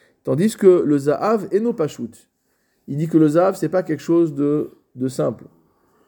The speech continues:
Le Zahav, c'est encore une fois, c'est un métal qui est complexe, qu'il faut travailler, qui a des propriétés, et cetera, et cetera.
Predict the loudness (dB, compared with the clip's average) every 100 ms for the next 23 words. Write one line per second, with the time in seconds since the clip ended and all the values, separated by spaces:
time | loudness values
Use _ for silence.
0 | _ _ _ _ _ -6 -2 2 2 2
1 | 0 -2 -4 -2 -4 -2 0 0 -2 -6
2 | -4 0 0 0 -4 -10 -8 -2 0 0
3 | -2 -8 -8 -4 0 2 2 0 -2 -4
4 | -4 -8 -6 -4 -2 -2 -4 -4 -6 -2
5 | -2 -2 -4 -2 -2 -4